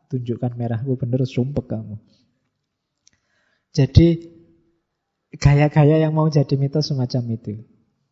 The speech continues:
Santri yang baik, itu yang ke masjid bawa jajan. Nah, itu reduksi identitas. Cirinya banyak, tapi kamu anggap ya satu itu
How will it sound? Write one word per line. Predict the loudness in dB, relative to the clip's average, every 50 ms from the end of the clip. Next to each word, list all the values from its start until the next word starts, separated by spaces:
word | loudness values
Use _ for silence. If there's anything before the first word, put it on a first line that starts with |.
| _ _ _ _ _ _
Santri | -8 -6 -4 -2 -2 0 0 -2 -2 -4 -8 -6 -4 -2 0 2 2
yang | 2 0 0 -2 -2
baik, | 0 0 2 0 0 -2 -6 -14 -20 _ _ _ _ _ _ _ _ _ _ _ _ -10
itu | -8 -8 -8 -10 _ _ 0 0 2 2
yang | 0 -2 -4 -6 -8
ke | -6
masjid | -4 -2 -4 -2 -2 -2 -4 -2
bawa | -2 -2 0 0 0
jajan. | 0 0 -2 -4 -2 -2 -4 -6 -6 -6
Nah, | -6 -4 -4
itu | -4 -4 -4
reduksi | -6 -6 -6 -6 -8 -8 -6 -6 -6 -4 -4
identitas. | -4 -6 -6 -6 -10 -12 -14 -14 -16 -16 -18 -20 -20 -20 -20 _ _ _ _ _ _ _ _ _ _ _ _ _ _ _ _ _ _ _ _ _ _ _ _ _ _ _ _ 0
Cirinya | 2 4 4 4 4 4 4 2 4
banyak, | 4 4 2 4 2 0 -2 -2
tapi | -2 -2 0 0 0
kamu | 0 0 0 0 0
anggap | -2 0 -2 -2 -2 2
ya | 4 4 4
satu | 4 4 0 -2 0 0 0 2
itu | 2 2 0 0 -4 -4 -4 -4